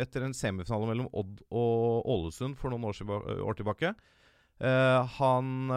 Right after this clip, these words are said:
var da i en duell med Johan Arneng, hvor Arneng hadde, i løpet vel litt foran han, provosert han litt. Og så blir ballen spilt ut på siden, og så kommer Dokken, eh, løpende etter, og så feier han ned med kneet først i, han liksom sparker ned, da.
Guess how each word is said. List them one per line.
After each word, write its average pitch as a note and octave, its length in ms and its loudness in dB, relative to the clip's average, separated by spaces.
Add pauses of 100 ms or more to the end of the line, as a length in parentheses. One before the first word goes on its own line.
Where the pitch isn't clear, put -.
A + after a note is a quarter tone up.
var A#2 220 4
da G2+ 100 4
i G#2+ 80 2
en A2 100 0
duell A2 200 0
med A2 100 0
Johan A2 220 0
Arneng, B2+ 500 2 (440)
hvor G#2+ 280 -2
Arneng E2+ 180 0
hadde, F2+ 320 -2 (240)
i F#2+ 120 -10
løpet E2+ 340 -6
vel D3+ 160 -4
litt B2+ 100 -8
foran G2+ 280 -2
han, D#3 140 -4 (120)
provosert G#2+ 400 -4
han A2 80 -6
litt. - 240 -10 (580)
Og B2 560 2
så C3 240 -4
blir A#2 160 0
ballen G#2+ 240 0
spilt G2+ 240 -4
ut G2+ 80 -8
på - 80 -10
siden, G#2+ 240 -2
og C3+ 80 -2
så A2+ 160 -10
kommer G2+ 260 -4
Dokken, G2 460 -4
eh, G2+ 160 -2
løpende F#2+ 300 -4
etter, - 140 -8
og C3+ 60 -2
så A#2+ 120 -2 (480)
feier A2 320 2
han C3+ 100 2
ned D3+ 200 0 (180)
med B2+ 180 -4
kneet G#2 400 -4
først - 320 -10
i, G#2+ 320 -6 (540)
han B2 100 -4
liksom A2 160 -6
sparker - 640 2
ned, B2+ 160 0
da. D#3+ 80 0